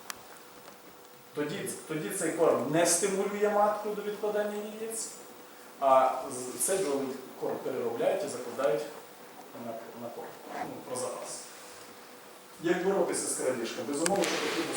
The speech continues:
скоротити льотки. Скоротити льотки. Для цього існують різноманітні льоткові загороджувачі.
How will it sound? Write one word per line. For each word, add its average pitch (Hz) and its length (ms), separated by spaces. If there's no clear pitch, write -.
скоротити 143 520
льотки. 123 260
Скоротити 143 460
льотки. 123 240
Для 139 160
цього 196 320
існують 175 420
різноманітні 156 680
льоткові 143 340
загороджувачі. 120 720